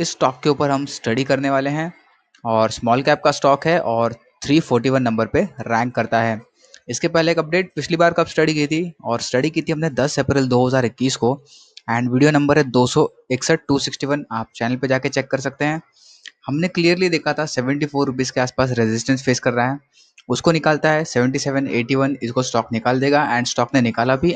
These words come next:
and जो हाई लगा दिया वो था around एटी सिक्स रुपीज का। So फिर से हम एक fresh study initiate करेंगे और levels जो है जानने की कोशिश करेंगे कौन से important है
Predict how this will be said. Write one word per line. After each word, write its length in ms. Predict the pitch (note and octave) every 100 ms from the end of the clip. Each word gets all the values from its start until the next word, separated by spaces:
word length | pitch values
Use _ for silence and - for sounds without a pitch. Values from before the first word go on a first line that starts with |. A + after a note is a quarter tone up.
| B2
and 240 | B2+ B2+ C3
जो 120 | C#3+
हाई 220 | B2 B2+
लगा 200 | D#3 C#3
दिया 180 | C#3 D3
वो 140 | C3+
था 180 | C3 C#3+
around 220 | C3+ C#3+ D#3 -
एटी 220 | C#3+ F3+
सिक्स 240 | - C3
रुपीज 280 | A#2 A2+ A2
का। 180 | - G#2+ - _ _ _ - _ -
So 220 | - B2
फिर 180 | - D#3+
से 120 | -
हम 100 | F3
एक 100 | F3
fresh 200 | - D3
study 260 | - D3 D3
initiate 300 | C#3+ C#3+ D3
करेंगे 300 | D3 D3 D#3+
और 200 | D#3 D#3
levels 340 | A#2 A2+ D3+
जो 120 | D3+ D3
है 100 | C#3+
जानने 280 | A#2+ A#2+
की 80 | C3+
कोशिश 320 | C#3 B2 C3
करेंगे 300 | - B2+ B2 C#3+
कौन 200 | A#2 A2+
से 100 | E3
important 520 | B2+ A2+ A#2 B2+
है 80 | C3+